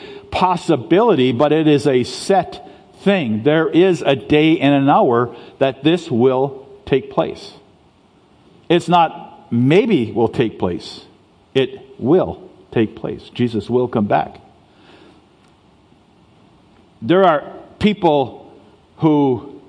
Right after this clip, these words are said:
want to tell us that it has already happened or it's not really gonna happen, those sorts of things.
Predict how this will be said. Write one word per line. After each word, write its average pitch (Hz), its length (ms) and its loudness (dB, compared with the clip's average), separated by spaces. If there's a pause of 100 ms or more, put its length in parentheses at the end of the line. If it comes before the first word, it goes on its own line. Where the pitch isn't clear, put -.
(800)
want 165 380 0
to 208 100 0
tell 170 340 2
us 120 280 -2
that 127 640 -2 (580)
it 131 140 0
has 113 160 -2
already 131 260 4
happened 160 480 0 (320)
or 120 420 2
it's 113 160 -2
not 139 300 0
really 165 380 2 (220)
gonna 156 180 0
happen, 165 480 0 (340)
those 135 260 0
sorts 139 280 0
of 117 120 -2
things. - 420 -14